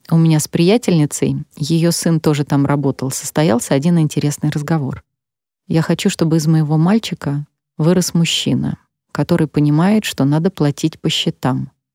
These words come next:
сказала она. «Поэтому вчера я объявила сыну, что отныне он должен платить за проживание в нашей квартире». Разложила ему по полочкам,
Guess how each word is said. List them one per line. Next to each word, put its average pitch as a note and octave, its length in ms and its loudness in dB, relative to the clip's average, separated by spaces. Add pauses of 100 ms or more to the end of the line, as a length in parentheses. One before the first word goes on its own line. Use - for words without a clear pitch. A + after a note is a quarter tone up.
(240)
сказала D3+ 500 -2
она. C3 300 -2 (760)
«Поэтому F#3 340 2
вчера F#3+ 320 0
я F#3+ 220 4
объявила D3+ 480 0
сыну, A3 540 0
что - 240 0
отныне F#3+ 420 4
он D#3 120 2
должен D#3 340 2
платить F3+ 440 -2
за D#3+ 120 0
проживание D3+ 720 0
в C#3+ 60 -4
нашей C3+ 300 -2
квартире». - 640 -8 (720)
Разложила E3+ 480 2
ему D3+ 260 2
по B2+ 140 -2
полочкам, E3 680 -2